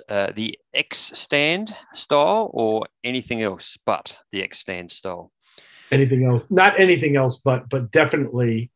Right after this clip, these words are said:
Speaker 2: the X stand is one of the worst ideas in modern technological history.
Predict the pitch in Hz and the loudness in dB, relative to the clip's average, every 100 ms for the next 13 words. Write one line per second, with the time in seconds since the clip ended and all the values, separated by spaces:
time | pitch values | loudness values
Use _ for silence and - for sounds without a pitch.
0 | _ 131 131 127 - 131 127 120 113 131 | _ 0 0 -2 -2 0 2 0 0 0
1 | 127 120 113 131 131 - - 120 107 120 | 2 0 0 2 2 -2 -6 -4 0 0
2 | 113 107 - - 110 104 107 - 117 113 | 0 -2 -10 -6 -4 -2 -4 -4 -2 0
3 | 110 110 107 117 113 107 95 - - 101 | 0 -2 -4 -8 -4 -6 -6 -12 -14 -14
4 | 101 - 101 95 | -14 -12 -10 -10